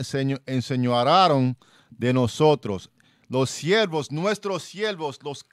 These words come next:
los caucásticos, los idomitas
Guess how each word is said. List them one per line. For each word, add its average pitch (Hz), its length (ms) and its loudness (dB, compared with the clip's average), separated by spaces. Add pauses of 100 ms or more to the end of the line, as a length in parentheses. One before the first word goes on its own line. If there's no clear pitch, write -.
(200)
los 131 200 -12
caucásticos, 139 1000 -6
los 120 240 -14
idomitas 139 800 -8